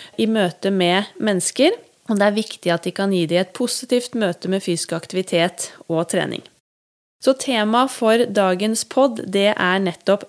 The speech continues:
personlig trening og hvordan du som P T kan skape en god relasjon med dine P T-kunder, og ikke minst hvordan du kan motivere dem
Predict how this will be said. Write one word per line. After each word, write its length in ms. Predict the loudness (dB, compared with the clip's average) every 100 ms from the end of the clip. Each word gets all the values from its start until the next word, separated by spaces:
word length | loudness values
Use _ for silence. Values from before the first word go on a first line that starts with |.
| -4
personlig 460 | -4 -2 -2 -2 -2
trening 400 | -2 0 0 0
og 200 | 0 -2
hvordan 420 | -2 -2 0 0 -2 -4
du 160 | -4 -4
som 200 | -6 -6
P 180 | -6 -8 -6
T 120 | -6 -4
kan 160 | -4
skape 400 | -4 -4 -4 -2
en 120 | -2 -2 -6 -8
god 300 | 0 4 4
relasjon 600 | 4 0 0 -2 0 0 0
med 160 | -2
dine 380 | 0 -2 0 0 -2 -10 -20 -6
P 140 | -4
T-kunder, 500 | -4 -2 0 4 4 2 -8 -2
og 140 | 0
ikke 220 | 0 0 0
minst 320 | 2 0 -2
hvordan 320 | -2 0 0
du 80 | 0
kan 220 | 0 -2
motivere 560 | -2 -4 0 2 2 2
dem 260 | 2 2